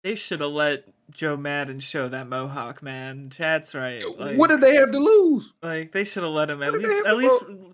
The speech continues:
Speaker 1: fire him after he shows it off.
Speaker 2: Huh? Huh?
Speaker 1: <laughs>
Speaker 2: All right, I'll go, I'll go, but huh?
Speaker 1: <laughs>
Speaker 2: Um,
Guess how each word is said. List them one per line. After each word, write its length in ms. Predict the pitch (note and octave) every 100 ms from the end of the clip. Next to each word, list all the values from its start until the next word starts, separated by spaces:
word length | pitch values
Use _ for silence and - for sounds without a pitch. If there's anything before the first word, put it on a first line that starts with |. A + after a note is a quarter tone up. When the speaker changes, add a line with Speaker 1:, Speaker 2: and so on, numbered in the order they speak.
| _
Speaker 1:
fire 160 | A#3 B3
him 100 | D#3
after 280 | F3 G3
he 100 | C#3+
shows 340 | A2+ - D3 C#3+
it 80 | B2+
off. 580 | F3+ D3 C3 D#3+ _ _ _ _ - _ _ -
Speaker 2:
Huh? 280 | D3 A3 A3 _ _ _ _ -
Huh? 380 | F3+ D3+ F#3 D4+ F#3 F#3+ _ _
Speaker 1:
<laughs> 440 | _ _ _ _ -
Speaker 2:
All 140 | E4+
right, 100 | C4+
I'll 120 | G3 D#4+
go, 100 | F#3+
I'll 160 | - F#4+
go, 240 | G4+ D4+
but 280 | C3 B2+ B2
huh? 300 | A2+ A#3+ F#4 F#3+
Speaker 1:
<laughs> 800 | B3 - - _ - - - -
Speaker 2:
Um, 640 | C#3 C#3 C3 B2+ B2